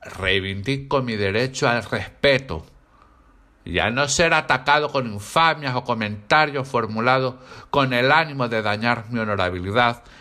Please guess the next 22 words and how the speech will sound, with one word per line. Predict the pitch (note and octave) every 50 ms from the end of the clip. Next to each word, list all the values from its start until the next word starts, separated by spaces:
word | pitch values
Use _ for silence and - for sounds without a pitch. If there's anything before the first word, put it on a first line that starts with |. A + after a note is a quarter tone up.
| - - - -
ni | G#2 G#2 G2+
la | G2+ F#2 F#2
de | F#2 F#2+
las | F#2 F#2 F2+ F2+
personas | - - - F2+ E2+ E2+ - - C3 C3 B2+ B2 B2
que | - - G2+
forman | G2+ - A#2 A#2 A2+ A2 G#2 G2+ G2+ G2+ - -
parte | A#2 A2+ A#2+ A#2 - - - A2+
de | G#2 G2 F2+
mi | F#2 F2+ F2
círculo | - - C3+ C3 C3 C3+ - A2 G2+ F2+ D2+ C#2 - -
privado | - - C3 G#2+ G#2+ A2+ B2 A#2+ A#2 A2+ - - - -
y | G#2
público. | G#2+ - - E2+ E2 D#2 - - - - - - - _ _ _ _ _ _ _ _ _ _ _ _ _ _ _ _ _ _ _ _ _ _ _ _ _ _ _ _ _ _ _ _ _ - - _ _ _ _ _ - -
Reivindico | - F2 F#2+ G2 F#2 G#2 G#2 G#2+ G#2+ C#3+ D3 C#3+ - D3+ D3
mi | C#3+ C#3
derecho | C3+ C3+ C3 C3+ C#3+ C#3+ C#3 D#3
a | C3+
expresarme | C3 - - - C3 B2 B2+ - D#3 D3+ D3+ D3 D3+ D3+ C#3+ C3+
sin | C#3 C#3 B2 A#2
sentirme | - - B2 A2 G#2+ G#2+ - - D3 D3 C#3+ C#3+ C#3+ C3+
incómodo | B2+ A#2+ - - - - - D#3+ D#3 D3 D3 D3 C#3+ C#3+ C3 C3+